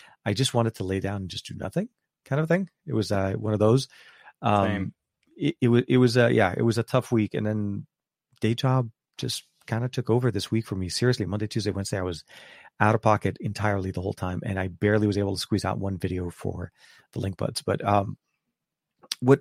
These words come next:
Speaker 1: what else are we, what else are you, are, can we see from you? Are you s-, any, any new Slick deals? Um,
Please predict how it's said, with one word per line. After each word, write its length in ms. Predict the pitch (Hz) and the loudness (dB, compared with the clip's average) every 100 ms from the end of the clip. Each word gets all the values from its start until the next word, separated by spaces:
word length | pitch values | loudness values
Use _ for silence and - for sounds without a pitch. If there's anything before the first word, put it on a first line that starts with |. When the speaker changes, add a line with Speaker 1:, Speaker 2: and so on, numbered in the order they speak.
| - | 4
Speaker 1:
what 180 | 139 160 | 6 8
else 160 | 160 165 | 8 6
are 40 | |
we, 160 | 139 143 | 2 2
what 160 | 135 | 4
else 180 | 165 156 | 4 4
are 60 | 151 | 2
you, 160 | 135 | 4
are, 180 | 117 113 | 4 4
can 160 | - 120 | 2 0
we 80 | 110 | 0
see 140 | 147 | -2
from 180 | - 98 | -2 -4
you? 60 | 101 | -2
Are 80 | 101 | 0
you 100 | 98 | -2
s-, 120 | - - | -4 -4
any, 180 | 117 110 107 117 | 0 0 -2 -2
any 160 | 104 | -2
new 240 | 98 101 95 | 0 -2 -2
Slick 260 | - 139 | -4 -4
deals? 560 | - 139 135 131 127 - - - - - _ 113 | 0 2 4 2 0 -6 -10 -20 -20 -20 _ -2
Um, 560 | 98 95 95 92 - | 0 0 -2 -4 -10